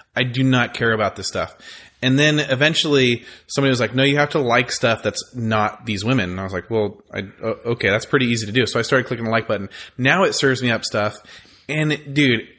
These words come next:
I was getting made fun of for my family and my friend group 'cause I was sending them out. They're like, "Oh my gosh, so embarrassing, you're on TikTok." And now, like, I send it to one of my friends. He's like,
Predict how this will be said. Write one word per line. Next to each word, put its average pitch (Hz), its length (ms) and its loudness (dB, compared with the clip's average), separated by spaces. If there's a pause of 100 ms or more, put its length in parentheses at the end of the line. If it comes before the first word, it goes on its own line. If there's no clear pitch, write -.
(520)
I 127 120 4
was 160 100 2
getting 185 160 2
made 180 120 4
fun 160 160 2
of 147 220 2
for - 80 -10
my 107 120 -2
family 151 280 0
and 165 80 0
my 160 80 0
friend 127 260 0
group 120 220 0 (320)
'cause 117 120 -4
I 110 40 4
was 98 160 -2
sending 135 220 0
them 139 80 0
out. 117 260 0 (440)
They're 127 100 -8
like, 113 180 -10
"Oh 135 140 0
my 135 140 2
gosh, 135 340 2
so 143 100 0
embarrassing, 131 440 0
you're 123 80 0
on 117 60 -2
TikTok." 123 380 0 (420)
And 131 180 0
now, 160 520 0
like, 131 200 0
I 127 100 4
send 143 200 -2
it 131 100 -2
to 143 80 -6
one 131 80 0
of 131 60 2
my 127 60 0
friends. 131 240 -4
He's 123 80 -8
like, 113 180 -2